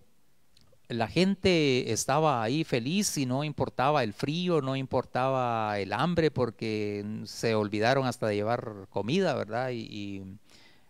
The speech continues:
pero uno quería estar en, en, en ese lugar, ¿verdad? Y creo que todos los que tuvimos esa suerte, pues, este, no, no solamente nos llenamos de gozo espiritual,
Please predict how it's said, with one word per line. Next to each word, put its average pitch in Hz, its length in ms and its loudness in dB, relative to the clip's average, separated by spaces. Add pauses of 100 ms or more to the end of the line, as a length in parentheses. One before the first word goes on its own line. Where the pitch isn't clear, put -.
(240)
pero 120 200 4
uno 147 260 2
quería 123 380 0
estar 117 300 0
en, 117 120 -4
en, 113 300 -6
en 107 160 -6
ese 120 200 -6
lugar, 101 320 -4
¿verdad? 101 300 -8
Y 104 320 -8
creo 131 420 0
que 107 380 -2
todos 139 280 8
los 110 220 -2
que 104 400 -2
tuvimos 120 480 0
esa 120 220 -4
suerte, 131 540 -2
pues, 110 500 -8
este, 101 720 -8
no, 110 200 -6
no 127 160 -2
solamente 156 560 0
nos 123 140 -2
llenamos 113 520 -2
de 104 80 -2
gozo 123 440 2
espiritual, 113 760 2